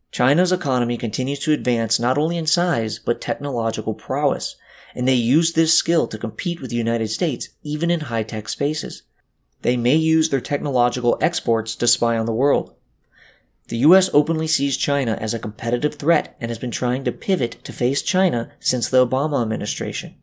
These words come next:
Since Trump, the U S has waged economic warfare with tariffs, most of which continue under the Biden administration.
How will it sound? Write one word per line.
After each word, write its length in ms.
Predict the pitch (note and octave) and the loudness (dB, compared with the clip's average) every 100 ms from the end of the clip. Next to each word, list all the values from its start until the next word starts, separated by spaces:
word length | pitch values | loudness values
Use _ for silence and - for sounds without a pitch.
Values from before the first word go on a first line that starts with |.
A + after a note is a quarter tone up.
| _ _ _ - _ | _ _ _ -20 _
Since 320 | - B2+ A#2+ | -4 -2 -2
Trump, 380 | - F#3+ E3+ - _ - | 2 2 2 -4 _ -8
the 100 | A#2 | 0
U 180 | B2 | 2
S 120 | D3+ D#3 | 2 2
has 180 | D3 | 0
waged 380 | B2+ A2+ A2+ - | 2 2 0 -2
economic 480 | A#2+ B2 C3 B2+ C3 | -2 -2 -2 -4 -4
warfare 420 | B2+ C#3+ C3 A2 | 0 0 2 0
with 160 | A2 A2+ | 0 -4
tariffs, 500 | D#3 C#3+ - - - _ _ - _ | -2 -2 -2 -6 -12 _ _ -20 _
most 300 | A#2 C3 D#3 | 0 2 2
of 140 | F3 C3+ | 0 2
which 280 | A#2+ A#2 - | 2 2 -2
continue 480 | A2+ - D3 C#3+ | -6 -6 -4 -2
under 380 | A2 A2+ A#2 A2+ | -2 0 -2 -4
the 100 | - | -4
Biden 260 | A2+ G#2+ G#2 | -2 -2 -2
administration. 760 | G#2 G#2 G#2 - C#3 C#3+ D#3+ | -4 -4 -6 -2 -2 -2 -8